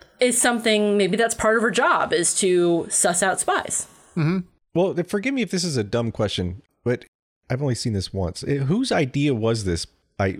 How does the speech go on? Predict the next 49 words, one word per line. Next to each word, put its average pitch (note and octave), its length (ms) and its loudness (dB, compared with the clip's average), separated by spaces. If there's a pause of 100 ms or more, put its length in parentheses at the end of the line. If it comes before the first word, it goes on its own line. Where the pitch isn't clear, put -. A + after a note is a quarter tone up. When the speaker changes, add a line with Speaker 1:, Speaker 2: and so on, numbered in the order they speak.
Speaker 3:
this F#2+ 200 -4
plan? D#2+ 440 -4
Like, F#2 140 0
is, A2+ 100 -2
did A2+ 260 -4
she D#3+ 220 0
say, C#3+ 480 0 (360)
"I B2 120 0
wanna B2 160 0
get A#2 180 -2
back A2+ 260 2
to A#2+ 60 -2
my A2 200 0
homeland. G#2+ 680 0 (160)
I'm G#2+ 180 -2
gonna G2+ 240 -2 (180)
approach A2 420 -4
the G2+ 80 -2
wives G2 640 0
and G2 140 -4
make G2+ 160 -2
a G2 60 -2
deal G#2 240 0
with, - 180 -4
like, F#2+ 280 -2
see A2 200 -2
if G2 60 -4 (300)
I G2 100 0
can F#2+ 160 -8
free G#2 300 -2
them F#2+ 260 0
and F2+ 220 -4 (340)
what G2+ 140 0
is," A2+ 140 0
or A#2 60 2
did G2+ 120 0
the F#2+ 60 0
wives G2 360 2
approach G2 340 -4
her G#2 200 0
and F2 120 -4
say, F#2 180 -2
"Can F#2 160 -6
you F2+ 80 -2
get F#2 120 -2
us F2 100 -2
out F#2 180 0
of E2 80 -4
here?" E2+ 300 -2